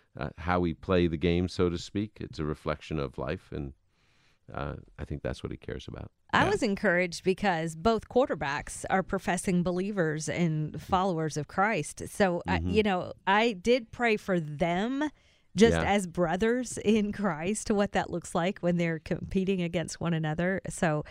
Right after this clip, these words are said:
Speaker 2: I, I, in, in respect to praying for the game, not the outcome, but just those
Speaker 1: Yeah.
Speaker 2: that were involved.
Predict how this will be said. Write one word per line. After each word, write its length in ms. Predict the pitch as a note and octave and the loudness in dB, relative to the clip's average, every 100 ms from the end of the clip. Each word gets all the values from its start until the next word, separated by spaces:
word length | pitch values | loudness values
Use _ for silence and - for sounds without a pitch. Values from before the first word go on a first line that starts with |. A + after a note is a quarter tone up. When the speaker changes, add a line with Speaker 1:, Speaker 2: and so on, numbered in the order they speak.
| - - - | -14 -20 0
Speaker 2:
I, 140 | - - | 2 2
I, 140 | E3+ - - | -2 -8 -2
in, 320 | - F#3 F3 - | 2 2 0 -2
in 120 | F#3 | 0
respect 380 | F#3+ G3+ B3 G#3 | 2 4 2 2
to 100 | G#3 | -2
praying 320 | D#3+ A3 G3+ | 0 0 2
for 100 | F3+ | 0
the 80 | E3+ | -2
game, 420 | E3 G3 E3+ E3 - | 0 2 2 0 -2
not 300 | F#3 F#3+ F#3 | 2 2 2
the 160 | D#3 D3+ | -2 -4
outcome, 680 | D#3+ D#3 - A3 G#3 A3 G#3 | -2 -2 -4 -2 -2 -2 0
but 180 | E3+ - | -2 0
just 240 | F3+ - | -2 0
those 220 | D#3 D#3 | 0 0
Speaker 1:
Yeah. 80 | D3+ | 0
Speaker 2:
that 100 | D3 | -2
were 100 | D3 | -2
involved. 480 | C#3 C#3 D3+ D#3 | -2 -2 -4 -6